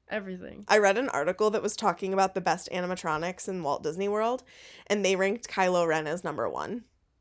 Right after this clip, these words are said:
Speaker 1: Really?
Speaker 2: Yeah.
Speaker 1: I still think the one from, um, the Avatar lady.
Speaker 2: Oh, yeah, they ranked that as number two.
Speaker 1: Hmm.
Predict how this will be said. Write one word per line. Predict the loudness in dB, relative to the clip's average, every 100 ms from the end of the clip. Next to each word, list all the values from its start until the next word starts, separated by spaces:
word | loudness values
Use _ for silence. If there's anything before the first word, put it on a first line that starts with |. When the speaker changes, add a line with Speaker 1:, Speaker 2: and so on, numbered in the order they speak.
| _ _ _ -4
Speaker 1:
Really? | 2 2 2 0 -2
Speaker 2:
Yeah. | -2 -2 -2 -8 _ _ _ _
Speaker 1:
I | -10
still | -8 -10 -8
think | -6 -8 -6
the | -4 -4 -4
one | -6 -6 -8 -6
from, | -6 -4 -6
um, | -6 -8 -10 -12 -16 _ _ _ _ -20 _ _ _ _ _ _ _ _ _ -12
the | -10
Avatar | -10 -10 -10 -10
lady. | -12 -14 -16 _ _ _ _ _ _ 0
Speaker 2:
Oh, | 4 4
yeah, | 4
they | 4
ranked | 4 2 2
that | 2 2
as |
number | 0 0 -2
two. | -2 -4 -6 _ _ _ _ _ _ _ _
Speaker 1:
Hmm. | -16